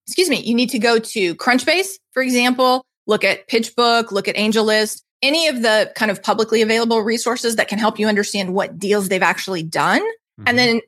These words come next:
Speaker 1: if it's possible, I would go one step further and try to connect with some of the founders in their portfolio companies who are gonna be able to tell you, what is it really like to work with these people? Because as we all know,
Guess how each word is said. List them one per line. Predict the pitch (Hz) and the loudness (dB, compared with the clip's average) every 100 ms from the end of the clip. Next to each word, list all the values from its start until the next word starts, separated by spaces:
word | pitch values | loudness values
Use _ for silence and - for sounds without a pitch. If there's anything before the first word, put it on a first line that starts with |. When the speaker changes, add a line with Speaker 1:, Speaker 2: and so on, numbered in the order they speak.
| _ _ | _ _
Speaker 1:
if | 285 381 | -2 0
it's | - | -2
possible, | - - 196 202 262 311 381 - _ - | -4 2 2 2 0 0 0 -4 _ -2
I | 240 | 2
would | 330 | 2
go | 320 | 2
one | 302 240 | 2 0
step | - - | -2 -4
further | 202 208 262 285 | -2 0 0 0
and | 208 | -4
try | - 196 233 | -2 2 2
to | |
connect | 359 233 233 208 | 2 0 -2 -2
with | 220 | -6
some | 233 | -4
of | 214 | -4
the | 170 | -4
founders | - 175 170 202 247 277 | -4 0 0 2 0 0
in | - 220 | -2 0
their | 226 | 0
portfolio | 226 202 170 165 190 | 0 -2 -2 -2 -2
companies | 247 269 359 370 370 - _ _ | 0 -2 -2 -2 -4 -8 _ _
who | - 311 294 | 0 2 2
are | 233 | 2
gonna | 233 254 | 2 2
be | 240 | 2
able | 240 | 0
to | 185 | -2
tell | 180 233 247 | -2 2 2
you, | 233 170 165 165 _ - | 2 0 -4 -8 _ -2
what | 254 | 0
is | |
it | 320 | 0
really | 262 254 | 2 2
like | 220 190 | 4 2
to | 196 | 0
work | 196 185 | -4 -4
with | 175 | -6
these | 170 | -8
people? | - 160 - | -8 -8 -6
Because | 202 233 226 220 | 0 2 2 -2
as | - 220 | 0 0
we | 285 | 4
all | 262 | 4
know, | 220 165 - 180 | 4 2 0 -2